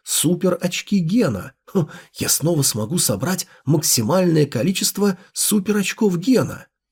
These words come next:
Юноша посмотрел вверх и рассмеялся.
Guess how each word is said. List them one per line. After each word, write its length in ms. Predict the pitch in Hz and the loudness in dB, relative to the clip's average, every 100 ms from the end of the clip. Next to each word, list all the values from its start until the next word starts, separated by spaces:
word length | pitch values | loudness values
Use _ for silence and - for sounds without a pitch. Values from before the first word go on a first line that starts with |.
| _ | _
Юноша 600 | 92 85 165 185 175 - | -6 0 2 2 0 0
посмотрел 640 | 175 151 165 156 165 170 156 | -2 -2 0 0 2 2 2
вверх 440 | 123 175 170 - - | 2 0 0 -4 -4
и 60 | |
рассмеялся. 960 | 165 151 - 165 156 85 - - - - | -2 0 0 0 0 -2 -2 -4 -4 -16